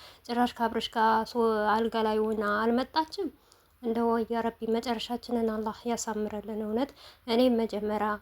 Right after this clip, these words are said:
የምላችሁ ነገር ቢኖር ውድ እህቶቼ፣ ውድ ወንድሞቼ ይህንን ነገር ስራ ይቅር ማለት ነው። ብዙዋችን አለን። እነሱ እየሰሩ አይደለም ወይ? እነሱ እየቀለዱ አይደለም ወይ? እኛ ምን አገባን? እኛም ሰርተን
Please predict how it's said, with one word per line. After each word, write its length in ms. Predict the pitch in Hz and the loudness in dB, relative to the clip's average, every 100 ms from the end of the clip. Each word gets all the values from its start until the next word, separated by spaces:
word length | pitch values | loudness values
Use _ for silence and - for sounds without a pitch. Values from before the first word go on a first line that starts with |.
| - | -4
የምላችሁ 560 | 226 220 214 214 - 214 | -2 0 0 -4 -6 -8
ነገር 280 | 214 214 208 | -6 -6 -8
ቢኖር 380 | 214 214 208 208 - 220 | -4 -2 -2 -4 -8 -2
ውድ 240 | 226 185 | -2 -2
እህቶቼ፣ 500 | 220 226 226 214 - 226 220 | -6 -4 -2 -4 -4 -4 -2
ውድ 240 | 214 233 226 | -2 -2 0
ወንድሞቼ 640 | 220 214 208 226 214 208 - 226 - - - - | -2 -2 -4 -4 -6 -4 -2 -2 -4 -16 -4 4
ይህንን 320 | 233 240 240 | 6 8 6
ነገር 280 | 233 226 226 | 4 2 -2
ስራ 220 | - 202 185 | -4 -2 -2
ይቅር 360 | 202 196 208 196 | -2 -6 -8 -8
ማለት 320 | 190 196 202 | -8 -8 -10
ነው። 160 | 220 196 190 | -10 -10 -6
ብዙዋችን 800 | 262 269 247 254 226 208 - 226 | 0 2 4 6 6 4 -4 -4
አለን። 380 | 202 196 202 202 214 233 | -4 -4 -6 -6 -6 -2
እነሱ 320 | 233 233 - 247 | 2 2 0 0
እየሰሩ 380 | 220 208 214 208 | 0 -2 -2 0
አይደለም 400 | 202 202 208 202 | 0 -2 -4 -4
ወይ? 140 | 208 214 | -2 0
እነሱ 280 | 220 226 - | 0 0 -2
እየቀለዱ 580 | 240 220 - 196 214 220 | 0 0 -2 -6 -6 -4
አይደለም 440 | 208 208 208 202 202 | -4 -4 -8 -6 -4
ወይ? 160 | 208 220 - - - | -6 -8 -14 -12 0
እኛ 160 | 254 269 | 2 4
ምን 180 | 254 226 | 4 4
አገባን? 520 | 202 202 208 208 202 | 2 -2 -8 -6 -2
እኛም 320 | 220 233 240 226 | 2 4 4 2
ሰርተን 500 | - 208 - 233 | -2 -6 -6 -4